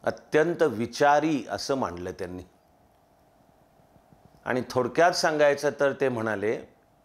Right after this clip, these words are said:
की प्रसंगी सावरकरांच्या काही विचारांशी आम्ही सहमत नसलो तरी त्यांचं क्रांतिकार्य, निस्वार्थी त्याग याचा आमच्या मनात सन्मान आहे, अशा अर्थाचं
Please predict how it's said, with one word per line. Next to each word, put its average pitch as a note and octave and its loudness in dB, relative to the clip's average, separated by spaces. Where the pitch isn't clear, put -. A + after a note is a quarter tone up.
की E3 0
प्रसंगी C#3+ 2
सावरकरांच्या B2+ 2
काही B2 -2
विचारांशी C3 -2
आम्ही B2 -2
सहमत A2 -4
नसलो A2+ 0
तरी C3 2
त्यांचं A#2+ 0
क्रांतिकार्य, A#2 0
निस्वार्थी A#2+ 0
त्याग B2 2
याचा A2 0
आमच्या G#2+ -2
मनात A2 -4
सन्मान G#2+ -2
आहे, E2 -10
अशा C3+ 0
अर्थाचं B2 -2